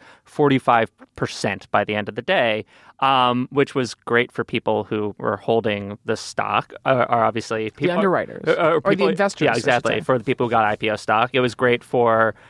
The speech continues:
Speaker 1: uh, people who actually were, you know, had invested early on privately in it.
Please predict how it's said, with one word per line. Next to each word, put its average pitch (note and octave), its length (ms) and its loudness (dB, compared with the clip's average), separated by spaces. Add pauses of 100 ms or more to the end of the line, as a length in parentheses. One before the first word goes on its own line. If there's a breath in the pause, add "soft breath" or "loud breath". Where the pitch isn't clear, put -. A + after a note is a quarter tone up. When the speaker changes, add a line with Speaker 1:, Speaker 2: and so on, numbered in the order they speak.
(160 soft breath)
Speaker 1:
uh, A2 260 2
people A2 240 -2
who A2+ 140 2
actually G#2 540 -2 (280)
were, G#2+ 320 -2 (180)
you B2+ 80 -4
know, G#2 220 -6 (120)
had G#2 280 -2 (360)
invested B2+ 440 -2
early A2 320 -2
on A2 460 0
privately A2 600 -2
in A2 140 -6
it. C3+ 160 -2